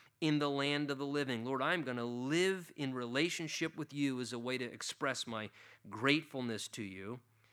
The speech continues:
And then verse ten, he says, "And I believed, and therefore I spoke. I am greatly afflicted." So in some ways, again, he was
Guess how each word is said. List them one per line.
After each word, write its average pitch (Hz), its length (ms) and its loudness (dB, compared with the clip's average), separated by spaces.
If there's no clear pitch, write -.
And 147 100 2
then 180 100 8
verse 175 280 6
ten, 254 240 8
he 233 60 4
says, 156 380 2
"And 180 160 0
I 180 200 8
believed, 185 760 2
and 175 140 2
therefore 180 420 4
I 160 120 8
spoke. 170 760 4
I 160 200 12
am 175 420 4
greatly 208 840 4
afflicted." 143 880 0
So 131 360 -2
in 135 80 -8
some 175 280 -4
ways, 185 400 0
again, 143 260 -2
he 113 160 -8
was 131 300 -4